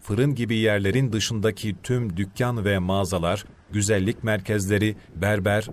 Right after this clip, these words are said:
kuaför ve masaj salonlarıyla dövmeciler, sinema, müze, hayvanat bahçesi ve kütüphaneler kapatılacak.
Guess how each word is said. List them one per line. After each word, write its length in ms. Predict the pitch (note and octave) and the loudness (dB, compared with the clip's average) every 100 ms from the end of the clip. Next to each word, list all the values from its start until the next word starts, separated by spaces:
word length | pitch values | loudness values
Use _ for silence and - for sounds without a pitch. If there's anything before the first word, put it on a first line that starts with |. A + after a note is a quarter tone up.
| - | -8
kuaför 600 | - G#2 G#2+ B2 B2+ G#2+ | 0 2 2 2 2 2
ve 140 | G#2+ G2+ | 2 2
masaj 440 | F#2+ G2 A#2+ B2+ | 0 0 -2 -4
salonlarıyla 840 | - G#2+ G#2+ G#2 G#2 G#2+ G2+ G#2+ - - - | -2 -2 0 0 2 2 2 0 -4 -16 -4
dövmeciler, 720 | G2 G#2 G#2 G2+ G2 G2 G#2+ - - | 0 2 2 0 0 0 -2 -10 -6
sinema, 580 | - G#2+ A2 G#2 G#2+ - | -2 0 2 2 0 -2
müze, 500 | F#2 G#2+ G#2 A2+ A2 - | -4 -2 2 2 2 0
hayvanat 580 | G#2 F#2+ F2+ A#2 - | -2 0 0 -2 -2
bahçesi 640 | A2+ A2 - G#2+ - A#2+ F#2+ | -2 -2 -2 -2 -2 -2 0
ve 200 | G2+ G2 | 0 0
kütüphaneler 760 | A2+ G#2 B2 A2+ A2 A2 A2 A#2 - | -6 -8 -4 -2 0 2 0 -2 -6
kapatılacak. 800 | G2+ F2+ F#2 E2+ E2 F2+ E2+ | -4 -4 -6 -6 -4 -6 -6